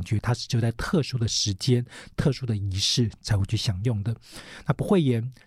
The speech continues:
在写这个章节的时候呢，我自己本身过去对于在吃牛排的经验当中，啊，是很小的时候。书里面我也提到了，因为家里面呢，可能，诶，长辈对于吃牛排这件事情其实是他在特定的，就是说可能有赚到钱，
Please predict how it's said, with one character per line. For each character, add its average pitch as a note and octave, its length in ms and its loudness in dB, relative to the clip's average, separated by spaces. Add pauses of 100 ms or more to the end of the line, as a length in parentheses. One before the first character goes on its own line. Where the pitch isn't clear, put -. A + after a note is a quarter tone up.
在 C#3 180 2
写 A#2 260 0
这 - 140 -2
个 C3 100 0
章 F#3+ 280 2
节 A#2+ 160 2
的 A#2+ 80 2
时 - 160 0
候 B2+ 180 2
呢， A#2 340 2
我 B2 120 0
自 A3 100 0
己 G3+ 140 0
本 A#2 180 0
身 B2+ 260 0 (120)
过 G3 260 4
去 - 240 0
对 B2 240 2
于 A2 100 2
在 A#2+ 200 0
吃 - 240 0
牛 C3+ 100 2
排 A2 160 -2
的 G#2 80 0
经 A#2 220 0
验 A2+ 120 2
当 A2 220 0
中， A2+ 180 0 (220)
啊， G#2+ 160 0
是 A2 220 0
很 G2+ 180 2
小 G2 140 0
的 F#2+ 80 -2
时 - 160 -4
候。 A2+ 180 -2 (460)
书 F#3+ 100 6
里 D#3+ 100 6
面 C#3+ 160 2
我 D3 80 4
也 B2 80 4
提 - 160 -4
到 A#2+ 200 2
了， A2 100 -2 (240)
因 C3+ 100 2
为 C3 100 4
家 F#3+ 200 4
里 D3+ 100 4
面 D3+ 240 2
呢， B2+ 360 2
可 A2+ 100 0
能， G2+ 280 0
诶， E3+ 220 2
长 A2 220 -2
辈 C#3+ 160 4
对 B2+ 160 2
于 A#2 60 2
吃 - 240 0
牛 D3+ 100 2
排 A2 160 0
这 - 80 0
件 A#2+ 160 2
事 A#2 160 0
情 G#2 240 0
其 - 160 -2
实 A2 100 4
是 B2+ 240 2 (280)
他 D#3 100 2
在 D3 140 2
特 - 240 2
定 C#3 120 2
的， A#2+ 120 2
就 C3 100 4
是 - 60 -4
说 C#3 160 2
可 B2 160 0
能 D3 80 4
有 B2+ 40 2
赚 F#3+ 140 2
到 G3+ 100 6
钱， C#3+ 460 2